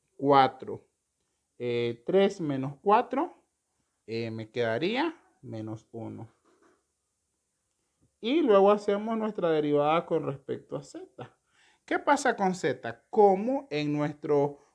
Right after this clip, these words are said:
potencial eléctrico ninguna tenía el valor de Z, entonces toda-, todas se convierten en constantes.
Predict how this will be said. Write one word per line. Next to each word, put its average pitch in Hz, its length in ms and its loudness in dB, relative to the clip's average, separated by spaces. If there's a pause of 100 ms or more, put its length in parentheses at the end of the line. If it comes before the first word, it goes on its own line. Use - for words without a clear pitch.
potencial 147 560 -2
eléctrico 165 600 -2
ninguna 127 920 -2
tenía 123 480 -4
el 117 80 -6
valor 107 380 -8
de 156 120 -4
Z, 180 540 -4 (380)
entonces 143 600 -4
toda-, 165 440 0
todas 202 400 0
se - 180 -14
convierten 139 540 -6
en 147 120 -6
constantes. 226 680 -6